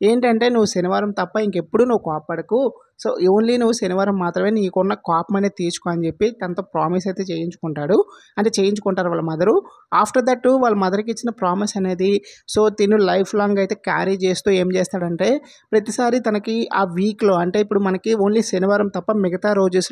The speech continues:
అంటే రో-, డేస్‌లో తనకి ఏదైతే కోపం ఉంటుందో, ఆ కోపం కలగడానికి ఏవైతే కొన్ని సిచ్యువేషన్స్ వస్తాయి కదా, అవన్నీ తను ఏం చేస్తాడంటే ఒక బుక్‌లో రాసుకుంటాడు. So రాసుకున్న తర్వాత ఆ బుక్‌లో రాసుకున్న ఏవైతే రివెంజెస్ ఉన్నాయో అవన్నీ శనివారం వెళ్ళి తీర్చుకుంటాడు.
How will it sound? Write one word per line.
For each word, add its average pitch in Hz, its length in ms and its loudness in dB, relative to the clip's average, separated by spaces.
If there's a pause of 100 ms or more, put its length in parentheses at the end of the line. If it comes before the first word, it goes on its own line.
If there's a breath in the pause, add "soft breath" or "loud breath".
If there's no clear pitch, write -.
(100)
అంటే 180 180 0
రో-, 175 260 0
డేస్‌లో 190 400 0 (440 loud breath)
తనకి 208 260 0
ఏదైతే 214 400 4
కోపం 170 340 0
ఉంటుందో, 180 400 2 (300 loud breath)
ఆ 175 180 -2
కోపం 190 440 2
కలగడానికి 190 520 -2
ఏవైతే 185 300 -2
కొన్ని 180 260 2
సిచ్యువేషన్స్ 190 480 -4
వస్తాయి 170 280 -6
కదా, 147 200 -4 (380 loud breath)
అవన్నీ 226 340 2
తను 233 180 2
ఏం 214 140 4
చేస్తాడంటే 202 500 0 (100)
ఒక 214 200 -2
బుక్‌లో 202 320 -2
రాసుకుంటాడు. 175 680 -2 (340 loud breath)
So 240 180 2
రాసుకున్న 208 480 0
తర్వాత 160 420 -2 (280)
ఆ 190 160 0
బుక్‌లో 233 320 0
రాసుకున్న 208 440 2
ఏవైతే 202 240 2
రివెంజెస్ 190 460 2
ఉన్నాయో 185 240 0
అవన్నీ 185 320 0
శనివారం 202 420 0
వెళ్ళి 214 120 -2
తీర్చుకుంటాడు. 160 600 -6